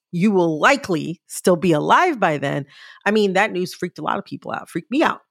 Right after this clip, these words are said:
But something that you've done in this conversation, something that you do in the book, is you zoom out from a focus on the U S to see how global this crisis is.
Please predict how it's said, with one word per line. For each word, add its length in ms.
But 140
something 340
that 160
you've 160
done 400
in 140
this 120
conversation, 680
something 240
that 120
you 60
do 120
in 80
the 60
book, 300
is 160
you 80
zoom 420
out 300
from 200
a 80
focus 840
on 120
the 100
U 240
S 280
to 100
see 220
how 240
global 580
this 120
crisis 480
is. 300